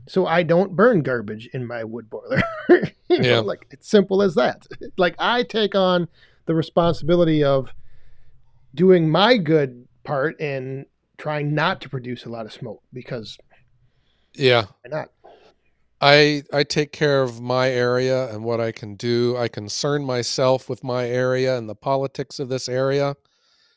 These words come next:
Speaker 2: If there's a national trend, you know, there's a national trend, but <laughs> you know, what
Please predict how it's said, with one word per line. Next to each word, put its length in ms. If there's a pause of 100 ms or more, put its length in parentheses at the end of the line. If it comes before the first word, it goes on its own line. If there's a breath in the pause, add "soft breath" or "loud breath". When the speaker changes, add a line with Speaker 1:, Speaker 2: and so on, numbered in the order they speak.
(120)
Speaker 2:
If 120
there's 220
a 80
national 560
trend, 680
you 140
know, 180
there's 200
a 60
national 460
trend, 540
but 260 (1000)
<laughs> 520
you 320 (120)
know, 260 (380 loud breath)
what 240